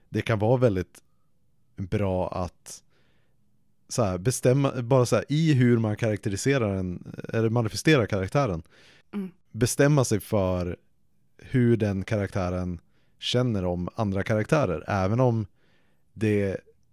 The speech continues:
Speaker 1: bara vagt hintas eller att, eh, det kanske helt går alla andra om, eh, förbi.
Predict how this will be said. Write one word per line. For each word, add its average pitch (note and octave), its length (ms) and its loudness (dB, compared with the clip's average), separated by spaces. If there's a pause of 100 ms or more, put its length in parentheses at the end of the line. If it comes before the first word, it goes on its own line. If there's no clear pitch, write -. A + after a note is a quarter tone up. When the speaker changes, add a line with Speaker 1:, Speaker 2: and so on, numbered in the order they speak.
(380)
Speaker 1:
bara G#2 380 0
vagt A#2+ 520 2
hintas A2+ 580 0
eller F#2 260 -2
att, F2+ 340 -8
eh, F#2+ 60 -4 (440)
det G2 160 -2
kanske G2 280 -2
helt A#2 400 2
går F#2+ 200 -2
alla G2 200 0
andra F#2+ 280 0
om, G2 220 2
eh, G#2 320 -8
förbi. A#2+ 400 -4